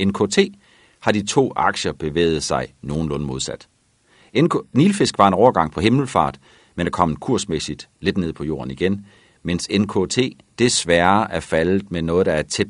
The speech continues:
på femogtredive procent. Jeg vil i dag forsøge at finde ud af, om investorerne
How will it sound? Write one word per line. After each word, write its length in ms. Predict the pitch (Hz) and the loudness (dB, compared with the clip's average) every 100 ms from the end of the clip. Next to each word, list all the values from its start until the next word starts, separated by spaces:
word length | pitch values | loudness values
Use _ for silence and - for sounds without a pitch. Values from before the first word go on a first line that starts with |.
| - | -4
på 100 | 87 | -8
femogtredive 540 | - 87 78 76 76 | -2 -2 -2 -4 -4
procent. 420 | 78 - - - - _ _ _ _ - | -6 -12 -16 -18 -20 _ _ _ _ 0
Jeg 100 | 120 | 4
vil 60 | |
i 40 | 139 | 6
dag 180 | 143 | 6
forsøge 260 | 139 131 156 | 4 2 4
at 80 | 123 | 4
finde 180 | 117 139 | 4 8
ud 120 | 165 | 10
af, 260 | 131 101 - _ _ _ | 10 6 -2 _ _ _
om 140 | - 104 | -2 2
investorerne 880 | 104 92 - - 117 147 165 147 | 4 2 0 2 4 6 6 4